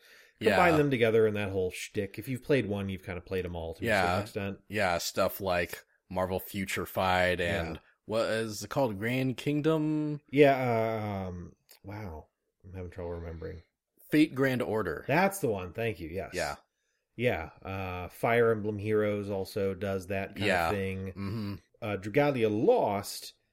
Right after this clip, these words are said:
Speaker 1: it has that backbone, which is my least favorite part of the game, but it's
Speaker 2: Yeah.
Speaker 1: also, like, inevitable in the year twenty eighteen. Like, if
Speaker 2: Mm.
Speaker 1: you're playing a mobile game,
Speaker 2: Yeah.
Speaker 1: chances are good that it's either, like, a card game, Candy Crush, or this.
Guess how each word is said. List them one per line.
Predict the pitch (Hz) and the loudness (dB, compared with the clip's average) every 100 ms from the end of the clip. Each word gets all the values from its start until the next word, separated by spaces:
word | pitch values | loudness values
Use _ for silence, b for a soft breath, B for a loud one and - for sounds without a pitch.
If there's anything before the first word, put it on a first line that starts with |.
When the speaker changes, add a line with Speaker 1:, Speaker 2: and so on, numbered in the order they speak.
| _ | _
Speaker 1:
it | 117 | -8
has | 107 180 156 | 0 0 2
that | 135 - 92 | 2 0 -4
backbone, | 107 104 - - 147 147 156 156 b b - | -4 -4 -6 0 2 2 0 -4 b b -8
which | 214 | 0
is | 285 | 0
my | 220 151 | 4 2
least | 123 123 | 2 0
favorite | 113 95 92 | -2 -2 -4
part | 98 95 | -6 -6
of | |
the | 87 | -6
game, | 87 90 92 | -6 -4 -4
but | 92 | -4
it's | 110 | 4
Speaker 2:
Yeah. | - 110 | 6 6
Speaker 1:
also, | 85 | 4
like, | 101 - | 0 -2
inevitable | 104 90 85 92 98 98 | -6 -6 -6 -6 -4 -4
in | 98 | -4
the | |
year | 98 95 | -4 -6
twenty | - 104 98 | -6 -4 -4
eighteen. | 98 - 104 104 104 | -6 -8 -6 -6 -6
Like, | 113 | -6
if | 92 | -6
Speaker 2:
Mm. | |
Speaker 1:
you're | 98 98 | -6 -6
playing | - 98 95 | -6 -4 -2
a | 92 | -4
mobile | 90 87 92 | -4 -4 -4
game, | 92 95 95 95 92 _ | -4 -4 -2 -4 -8 _
Speaker 2:
Yeah. | 98 87 78 - | 0 2 0 -4
Speaker 1:
chances | - 113 - 101 | -2 -4 -2 -4
are | |
good | 98 101 92 | -2 -4 -4
that | |
it's | 92 - | -6 -8
either, | 95 95 98 95 | -6 -4 -4 -4
like, | 92 98 | -4 -6
a | |
card | - 104 98 92 | -6 -4 -4 -2
game, | 98 95 95 | -4 -4 -6
Candy | - 104 90 92 | -8 -8 -6 -8
Crush, | - 104 92 - | -6 -6 -6 -6
or | 98 95 | -6 -6
this. | 85 87 107 - - | -6 -6 -4 -6 -8